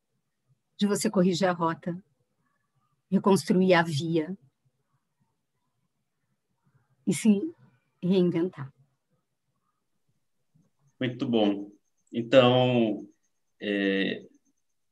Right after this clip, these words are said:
Speaker 2: eu agradeço, né, pelas suas palavras.
Speaker 1: Só
Speaker 2: E
Speaker 1: falar
Speaker 2: acho
Speaker 1: uma, uma última fala?
Speaker 2: É,
Speaker 1: Só pra
Speaker 2: e aí
Speaker 1: fechar?
Speaker 2: Sim, aí eu abro para as suas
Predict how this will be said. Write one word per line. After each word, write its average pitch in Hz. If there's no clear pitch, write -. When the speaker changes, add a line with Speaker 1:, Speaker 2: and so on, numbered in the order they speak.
Speaker 2:
eu 127
agradeço, 113
né, 113
pelas 110
suas -
palavras. 113
Speaker 1:
Só 359
Speaker 2:
E 320
Speaker 1:
falar -
Speaker 2:
acho 349
Speaker 1:
uma, -
uma 302
última 320
fala? 302
Speaker 2:
É, 277
Speaker 1:
Só -
pra -
Speaker 2:
e -
aí 233
Speaker 1:
fechar? 330
Speaker 2:
Sim, 151
aí 123
eu 120
abro 123
para 139
as 131
suas -